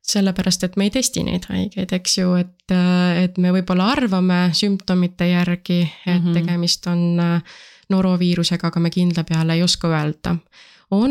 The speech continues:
Speaker 1: mõned, ähm, viited, äh, äh, kui me peaksime kahtlustama viiruslikku haigestumist. See on, äh, tavaliselt hästi nii-öelda ägedat al-, algav, äh, sümptomaatika.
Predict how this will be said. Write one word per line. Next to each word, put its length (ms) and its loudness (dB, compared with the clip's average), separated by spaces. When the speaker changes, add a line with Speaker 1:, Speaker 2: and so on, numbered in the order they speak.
Speaker 1:
mõned, 600 2
ähm, 440 2
viited, 680 0
äh, 280 0
äh, 400 0
kui 140 -2
me 100 0
peaksime 500 -2
kahtlustama 720 -2
viiruslikku 640 -2
haigestumist. 880 -4
See 180 0
on, 320 2
äh, 360 0
tavaliselt 680 0
hästi 400 -2
nii-öelda 480 -4
ägedat 440 -4
al-, 360 0
algav, 420 0
äh, 880 -2
sümptomaatika. 1000 -2